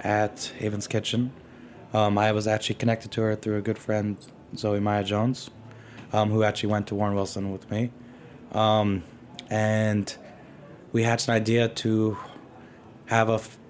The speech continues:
benefit, um, at Haven's Kitchen. So nobody, uh, you know, to, to get the word spreaded and, uh, spread out and, um,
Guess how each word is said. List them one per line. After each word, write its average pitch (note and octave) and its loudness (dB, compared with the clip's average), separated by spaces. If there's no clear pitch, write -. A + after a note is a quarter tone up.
benefit, A#2+ 0
um, A2 2
at A2+ 0
Haven's A#2+ 0
Kitchen. C#3 -2
So A2+ 4
nobody, B2+ 6
uh, A2 4
you D#3 2
know, A#2 6
to, A2+ 0
to - -4
get C3+ 4
the B2+ 6
word B2 6
spreaded A#2 4
and, G#2 2
uh, G#2 2
spread A2 0
out A2 4
and, G2+ 0
um, G2+ 0